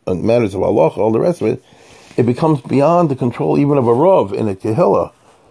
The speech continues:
to know what to do because there are too many opinions out there. So what happened, th-, by the way, this is true in secular science as well. And so what, and science is.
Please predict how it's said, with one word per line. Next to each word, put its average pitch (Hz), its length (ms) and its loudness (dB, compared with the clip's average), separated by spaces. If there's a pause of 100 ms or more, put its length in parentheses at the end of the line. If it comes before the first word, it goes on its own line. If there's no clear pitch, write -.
(120)
to 117 120 -2
know 139 220 4
what 127 300 0
to 131 100 -2
do 170 260 2
because 123 260 -2
there 117 100 -2
are - 20 -10
too 156 120 0
many 151 120 0
opinions 151 420 0
out 90 200 -2
there. - 240 -10 (920)
So 113 480 0 (360)
what 107 140 -2
happened, 160 540 -2
th-, 220 160 2
by 220 120 4
the 208 60 2
way, 131 100 2
this 170 140 -2
is 170 100 -10
true 175 140 -2
in 143 80 0
secular 113 360 -2
science 104 300 -6
as 110 120 -4
well. - 340 0 (600)
And 104 140 -6
so 117 120 -2
what, 117 340 0
and 95 460 -4
science 98 380 -4
is. - 280 -2